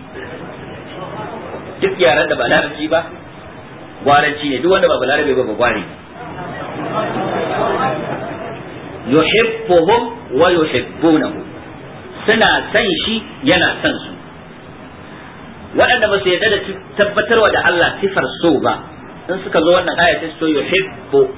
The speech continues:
yuhibbuhum, yusibuhum." Ko yuridu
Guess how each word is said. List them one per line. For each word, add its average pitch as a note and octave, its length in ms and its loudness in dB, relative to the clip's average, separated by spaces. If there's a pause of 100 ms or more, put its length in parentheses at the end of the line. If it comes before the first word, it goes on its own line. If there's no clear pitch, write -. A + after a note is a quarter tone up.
(200)
yuhibbuhum, D#3 880 2 (680)
yusibuhum." C#3+ 920 4 (1900)
Ko - 180 4
yuridu F3 600 6